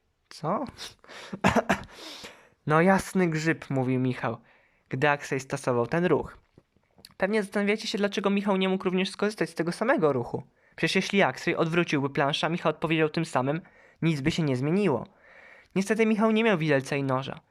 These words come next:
Michał przegrywał z Axelem niezliczoną ilość partii, jednak nie poddawał się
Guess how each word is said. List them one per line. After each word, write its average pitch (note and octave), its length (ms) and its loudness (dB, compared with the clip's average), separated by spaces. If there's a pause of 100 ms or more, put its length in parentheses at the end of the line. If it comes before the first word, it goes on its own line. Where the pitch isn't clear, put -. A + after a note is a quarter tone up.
(240)
Michał E3+ 220 2
przegrywał F3 480 2
z D3+ 60 -2
Axelem D#3 360 -2
niezliczoną D#3+ 520 0
ilość D#3+ 260 -2
partii, D#3 440 -2 (300)
jednak C#4 240 2
nie G3+ 140 0
poddawał C3 480 2
się - 160 -6